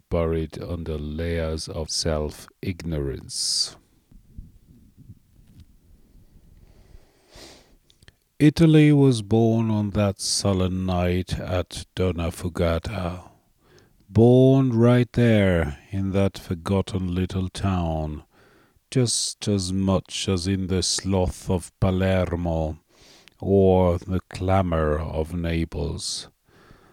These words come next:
But an evil fairy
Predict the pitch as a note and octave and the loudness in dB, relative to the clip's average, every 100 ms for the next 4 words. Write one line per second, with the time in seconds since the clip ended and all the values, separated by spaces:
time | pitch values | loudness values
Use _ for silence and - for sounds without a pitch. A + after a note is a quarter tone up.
0 | _ _ _ C3+ C3+ C3 C3+ C3 A2 G2+ | _ _ _ -2 2 4 4 4 4 4
1 | F2+ - - - A#2+ A#2 G2+ F#2 F2+ F2+ | 2 -2 -6 0 2 4 4 4 4 2
2 | F2 | 2